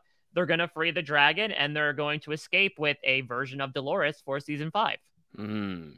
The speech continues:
Speaker 2: interesting. Joe, what do you think? Uh, are we gonna steal the dragon? Is Dolores the dragon, the mother of dragons?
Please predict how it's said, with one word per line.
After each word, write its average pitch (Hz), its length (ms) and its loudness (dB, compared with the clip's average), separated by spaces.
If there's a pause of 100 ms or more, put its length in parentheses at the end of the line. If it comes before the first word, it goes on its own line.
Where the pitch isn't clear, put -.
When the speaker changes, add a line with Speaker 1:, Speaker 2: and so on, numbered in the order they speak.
Speaker 2:
interesting. 92 600 -6
Joe, 123 160 4
what 123 100 4
do 127 60 0
you 127 80 2
think? 104 400 4
Uh, 101 40 6
are 104 240 6
we 110 100 2
gonna 113 180 4
steal 135 300 4
the 117 80 -2
dragon? 127 480 8
Is 113 100 2
Dolores 139 560 6
the 135 140 2
dragon, 143 580 6
the 127 80 2
mother 139 380 6
of 127 100 0
dragons? 143 720 4